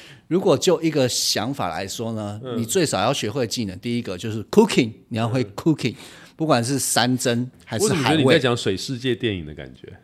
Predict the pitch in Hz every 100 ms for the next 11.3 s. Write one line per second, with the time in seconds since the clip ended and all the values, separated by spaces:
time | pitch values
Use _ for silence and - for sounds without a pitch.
0 | - - - 165 - 185 - 160 160 170
1 | 156 165 120 131 120 117 120 117 107 98
2 | 95 85 85 - - _ - 131 131 165
3 | 151 113 117 156 123 101 104 - - 127
4 | 120 - 127 110 95 90 95 127 120 117
5 | 95 95 98 98 95 98 - - - -
6 | - - 98 98 80 73 127 123 120 113
7 | 113 135 123 117 101 104 107 117 113 110
8 | 107 104 101 - 98 98 98 92 104 -
9 | 156 156 123 170 139 - - - - -
10 | 147 156 - - 135 135 156 127 - 147
11 | - 120 -